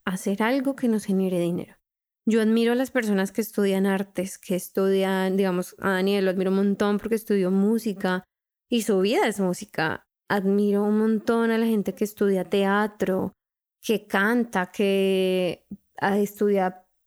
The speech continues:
art-, historia del arte, que estudia pintura, o sea, como que se dedican a esas cosas que son genuinamente motivadas por el placer y por el disfrute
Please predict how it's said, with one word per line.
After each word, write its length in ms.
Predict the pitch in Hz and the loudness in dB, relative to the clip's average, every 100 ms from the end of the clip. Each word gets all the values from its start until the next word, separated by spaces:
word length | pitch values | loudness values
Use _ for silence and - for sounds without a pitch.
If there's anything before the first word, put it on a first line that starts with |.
| _ _ - | _ _ -4
art-, 420 | 214 214 214 - | -2 -2 -4 -6
historia 500 | - 214 - 220 220 | -6 -4 0 0 2
del 120 | 214 | 2
arte, 500 | 196 196 240 233 196 | 2 0 -2 -4 -6
que 120 | 190 190 | -2 -4
estudia 500 | 190 185 185 196 - | -2 -2 -2 -2 -2
pintura, 560 | 214 208 - 202 202 | -2 -2 -2 -2 0
o 40 | 220 | -2
sea, 120 | 208 | -2
como 220 | 208 190 | -2 -2
que 120 | 190 | -2
se 120 | 202 214 | 0 2
dedican 720 | 202 196 202 220 - 254 254 | 2 2 2 0 0 0 0
a 60 | |
esas 280 | 220 226 214 | 0 -2 -4
cosas 400 | - 233 226 240 | -2 0 0 -2
que 160 | 240 240 | -2 -2
son 320 | 214 185 202 _ _ | 0 -2 -4 _ _
genuinamente 840 | - 254 240 247 262 262 262 262 269 | -4 0 2 4 2 2 2 2 2
motivadas 720 | 262 262 247 233 185 175 196 | 2 0 0 2 2 0 -2
por 200 | - 233 | -2 0
el 140 | 233 220 | 0 0
placer 460 | 190 196 180 190 | 0 0 0 -2
y 60 | 190 | -4
por 200 | 196 208 | -2 0
el 140 | 208 | 0
disfrute 720 | 180 170 - 214 226 180 226 | -2 -4 -2 -2 -2 -4 -6